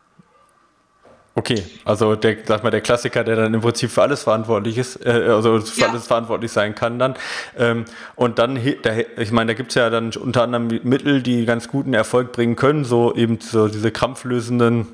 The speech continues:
Speaker 1: Sachen, Chinin, äh, Senf, äh, Gurkenwasser, die ja zumindest
Speaker 2: Mhm.
Speaker 1: anekdotisch was helfen, wo es auch ein paar Studien zu gibt, aber ob die jetzt helfen oder nicht, ne, das, äh, aber die wirken dann eben genau auf, oder sollen wirken auf eben auf diese,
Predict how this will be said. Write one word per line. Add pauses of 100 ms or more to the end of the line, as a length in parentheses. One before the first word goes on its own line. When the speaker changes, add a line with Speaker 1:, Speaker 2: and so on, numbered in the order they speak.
(260)
Speaker 1:
Sachen,
Chinin,
äh,
Senf,
äh,
Gurkenwasser, (320)
die
ja
zumindest
Speaker 2:
Mhm.
Speaker 1:
anekdotisch
was
helfen,
wo
es
auch
ein
paar
Studien
zu
gibt, (260)
aber (280)
ob
die
jetzt
helfen
oder
nicht, (200)
ne,
das,
äh,
aber
die
wirken
dann
eben
genau
auf,
oder
sollen
wirken
auf
eben
auf
diese,